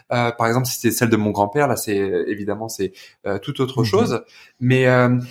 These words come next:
Speaker 1: mais voilà, le fait d'avoir trouvé, euh, une montre, tu, la plupart du temps, les montres vintage, ça va pas être, euh, via le, le propriétaire original, donc tu peux pas faire ce trait d'union-là.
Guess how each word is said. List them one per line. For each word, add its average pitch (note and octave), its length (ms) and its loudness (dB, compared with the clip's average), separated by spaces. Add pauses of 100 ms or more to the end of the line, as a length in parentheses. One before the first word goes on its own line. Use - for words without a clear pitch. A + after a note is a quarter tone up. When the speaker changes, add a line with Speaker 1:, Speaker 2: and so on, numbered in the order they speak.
(120)
Speaker 1:
mais C3 60 0
voilà, D#3 260 4
le C#3+ 160 6
fait F3 220 2
d'avoir C#3+ 320 2
trouvé, D#3 420 0
euh, C#3 340 2 (300)
une C3+ 140 -4
montre, D3+ 340 -2
tu, B2+ 680 -2 (1200)
la C#3 120 2
plupart D#3+ 320 2
du D3+ 160 0
temps, D#3+ 140 2
les D#3 80 2
montres C#3 240 -2
vintage, C3 400 0
ça B2+ 80 -2
va A2+ 140 -2
pas C3 140 0
être, B2+ 240 -2
euh, A#2+ 160 4
via A2+ 420 2
le, A#2 400 2
le A2 140 0
propriétaire A#2+ 600 -4
original, B2+ 500 0
donc A2+ 120 -4
tu - 120 -18
peux - 60 -20
pas B2+ 160 0
faire B2 140 -4
ce - 80 -8
trait A#2+ 220 -4
d'union-là. B2+ 580 0